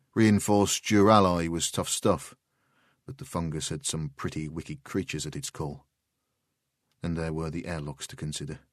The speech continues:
Del Vecchio decided to let Sanderpay sleep and went to the window. The big spotlights mounted on the wall flooded the perimeter around Greywater with bright white lights that made the mud glisten sickly.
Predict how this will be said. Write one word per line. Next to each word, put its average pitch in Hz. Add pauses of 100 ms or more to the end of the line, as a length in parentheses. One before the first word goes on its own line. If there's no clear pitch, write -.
(1300)
Del 117
Vecchio 123
decided 107
to 113
let 107
Sanderpay 101
sleep 98 (420)
and 85
went 85
to -
the 87
window. 87 (1400)
The 87
big 85
spotlights 87
mounted 87
on 87
the 87
wall 90
flooded 85
the 82
perimeter 95
around 82
Greywater 85
with 82
bright 87
white 85
lights 92
that 78
made 87
the 87
mud 87
glisten 80
sickly. -